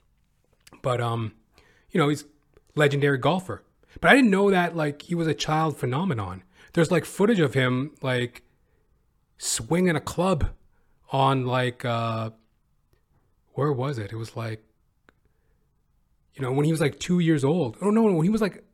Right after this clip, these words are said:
eighteen months. So what is that? Like, a year and a half. He's, like, a year and a half years old.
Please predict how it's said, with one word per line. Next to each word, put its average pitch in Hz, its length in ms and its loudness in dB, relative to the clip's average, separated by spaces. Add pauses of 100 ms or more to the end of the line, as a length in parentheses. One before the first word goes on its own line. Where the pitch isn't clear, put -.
(120)
eighteen 220 460 0
months. 160 500 -4 (560)
So - 140 -18
what 147 100 -4
is 127 80 -2
that? 104 300 -10 (760)
Like, - 140 -8
a 131 40 -2
year 123 260 -2
and 143 100 0
a 123 40 0
half. 131 360 -4
He's, 143 160 -10
like, 143 80 -4
a 135 60 -2
year 143 260 -2
and 170 80 0
a - 20 -2
half 143 220 -4
years 135 180 -2
old. 135 280 -6